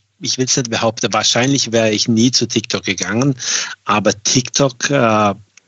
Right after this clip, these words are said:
bot die Möglichkeit, Musik, äh, in Videos zu hinterlegen.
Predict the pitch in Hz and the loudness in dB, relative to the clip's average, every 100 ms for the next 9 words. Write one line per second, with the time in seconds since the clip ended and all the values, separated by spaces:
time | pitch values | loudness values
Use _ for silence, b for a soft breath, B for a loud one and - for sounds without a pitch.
0 | _ _ - 131 131 123 113 120 139 127 | _ _ 0 2 2 4 4 6 4 0
1 | - 113 - 110 104 113 131 131 139 - | 0 -2 0 2 4 4 4 2 -6 -6
2 | - 120 113 120 117 107 120 117 110 - | -2 2 2 4 2 4 4 4 2 0
3 | 104 95 87 87 87 | 0 -2 -2 -4 -6